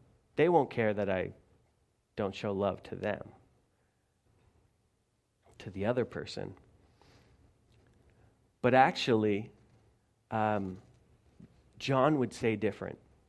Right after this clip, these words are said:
John thirteen thirty-five says, "By this, by your love, everyone will know that you are my disciples,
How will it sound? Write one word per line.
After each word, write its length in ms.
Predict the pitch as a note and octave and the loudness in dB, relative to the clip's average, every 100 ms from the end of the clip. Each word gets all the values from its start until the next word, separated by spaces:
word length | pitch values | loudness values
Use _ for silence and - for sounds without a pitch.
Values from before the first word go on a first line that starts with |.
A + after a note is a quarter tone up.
| _ _ _ _ _ _ _ _ _ _ - - | _ _ _ _ _ _ _ _ _ _ -14 0
John 280 | C3+ D3 | 4 4
thirteen 560 | D3 D3 C#3 - B2+ A#2+ | 4 2 2 2 2 2
thirty-five 720 | B2+ A#2+ A#2+ - C3 A#2+ A2+ | 2 0 0 2 4 4 2
says, 480 | - G#2+ G2+ G2+ - - - - - - | -2 0 0 -2 -8 -20 -20 -20 -20 0
"By 300 | B2 C3 D3+ | 4 6 4
this, 560 | B2 G#2 G#2+ - - - _ _ _ _ - | 4 2 0 -8 -16 -20 _ _ _ _ 0
by 180 | A#2 C3+ | 2 4
your 180 | D3 A#2 | 2 2
love, 580 | G#2+ B2+ A#2 G2+ F2 - - _ - - _ _ _ - | 4 6 6 2 -2 -10 -20 _ -20 -20 _ _ _ -6
everyone 960 | B2+ D3 C#3 A#2 A2+ G#2 G2 F2 E2+ F2+ - - _ - | 0 0 0 0 0 0 0 -2 -4 -10 -18 -20 _ -10
will 200 | A2 A#2+ | -2 0
know 300 | A#2+ C3 A#2+ | 2 4 4
that 140 | G2+ | 0
you 200 | G2+ G#2+ | -4 0
are 100 | A2 | 0
my 220 | A2 G2 G2+ | 2 2 2
disciples, 720 | G#2 - C3+ - - - - | -2 -4 -4 -4 -12 -14 -18